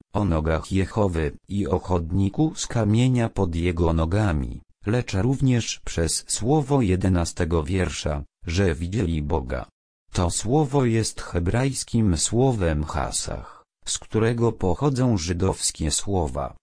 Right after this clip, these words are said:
widzący i wizja, na przykład hasech, widzący,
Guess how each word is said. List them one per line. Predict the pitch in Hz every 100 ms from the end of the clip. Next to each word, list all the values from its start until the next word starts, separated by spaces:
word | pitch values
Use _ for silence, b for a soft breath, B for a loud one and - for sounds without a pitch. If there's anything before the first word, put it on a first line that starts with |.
| -
widzący | 82 85 80 101 131 120 - 78 - -
i | 90 82
wizja, | 92 90 65 69 65 60 - _ -
na | 127
przykład | - - - - 73 71
hasech, | - 71 69 - 135 - - _ _
widzący, | 82 85 80 98 127 123 - 80 67